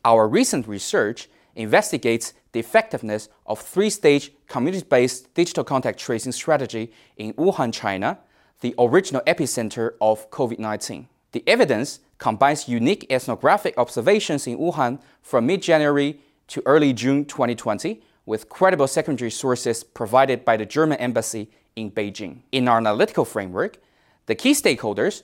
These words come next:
of an open innovation ecosystem are categorized into three layers: the upper ground enterprises and governments, the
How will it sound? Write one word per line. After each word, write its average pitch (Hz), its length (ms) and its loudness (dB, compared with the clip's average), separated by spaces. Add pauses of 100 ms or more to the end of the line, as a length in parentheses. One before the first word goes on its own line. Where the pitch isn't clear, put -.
(160)
of 117 140 0
an 120 120 -2
open 202 300 6
innovation 131 480 0
ecosystem 127 580 -6 (280)
are 120 80 -2
categorized 127 680 2 (260)
into 127 300 -2
three 208 500 0
layers: 104 680 -4
the 104 240 -10
upper 196 180 2
ground 135 220 0
enterprises 135 560 -2
and 107 140 -12
governments, 202 560 -2 (520)
the - 160 -10